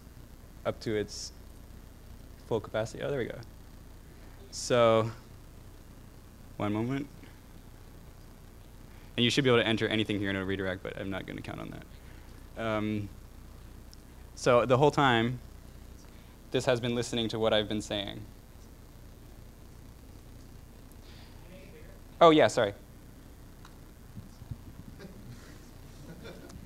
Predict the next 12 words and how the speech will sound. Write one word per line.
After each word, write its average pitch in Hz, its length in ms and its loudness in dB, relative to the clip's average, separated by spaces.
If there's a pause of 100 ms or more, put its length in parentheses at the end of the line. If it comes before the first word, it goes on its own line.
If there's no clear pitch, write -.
(920)
You 135 120 4
could 165 140 8
just 147 220 6
connect 131 220 4
from 120 120 2
your 123 160 8
phone 104 280 2
to 113 80 -2
watch 107 260 4
what's - 140 -6
happening 110 260 -2
here. 104 180 -6